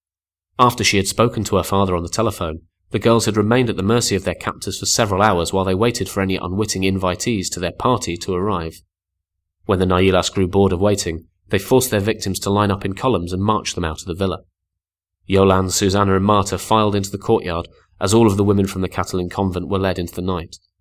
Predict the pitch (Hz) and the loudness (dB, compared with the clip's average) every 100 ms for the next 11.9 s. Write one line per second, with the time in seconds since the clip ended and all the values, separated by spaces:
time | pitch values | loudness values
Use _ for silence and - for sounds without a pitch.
0 | _ - 95 92 101 92 87 90 - 98 | _ -2 2 2 0 -2 -2 -6 -6 -8
1 | 90 82 - 85 87 - 101 _ _ _ | -8 -10 -8 -6 -6 -10 -18 _ _ _
2 | _ _ _ _ _ _ _ _ _ _ | _ _ _ _ _ _ _ _ _ _
3 | _ _ _ 120 113 127 123 113 104 98 | _ _ _ 2 6 6 4 2 2 4
4 | 98 95 95 113 110 - - - 104 107 | 4 2 2 0 -2 -4 -6 -2 -2 0
5 | - 113 107 120 104 87 73 - 82 85 | 2 4 4 4 2 -2 -6 -4 -2 -2
6 | 80 80 - 82 85 _ _ _ _ _ | -4 -6 -6 -8 -8 _ _ _ _ _
7 | 113 107 92 110 113 87 - 95 98 113 | -4 -4 4 6 6 2 -2 -2 2 0
8 | 117 92 87 87 90 90 87 90 90 - | 2 0 0 0 0 0 -2 -8 -8 -6
9 | 110 - - - _ _ _ _ _ _ | -6 -8 -14 -18 _ _ _ _ _ _
10 | _ _ _ _ _ _ 107 101 113 101 | _ _ _ _ _ _ -2 6 6 6
11 | 95 85 98 95 101 98 104 92 - | 0 0 -4 0 0 2 0 -2 -6